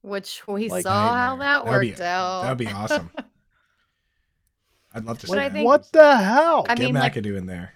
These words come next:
Speaker 1: there's, there's inept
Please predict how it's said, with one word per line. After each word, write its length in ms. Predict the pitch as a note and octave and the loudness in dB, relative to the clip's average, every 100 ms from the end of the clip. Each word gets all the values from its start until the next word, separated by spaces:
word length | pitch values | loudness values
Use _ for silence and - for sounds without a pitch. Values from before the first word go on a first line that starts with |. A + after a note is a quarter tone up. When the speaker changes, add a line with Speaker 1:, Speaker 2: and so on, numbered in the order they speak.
| _ | _
Speaker 1:
there's, 320 | G#3 D4 C#4+ - _ _ _ _ _ _ _ _ _ _ - | -4 -4 -4 -16 _ _ _ _ _ _ _ _ _ _ -10
there's 380 | B3 C4+ C4 - | -6 -4 -6 -12
inept 640 | G#3+ G#3 F#3+ A#3 - - | -8 -4 -2 -4 -6 -20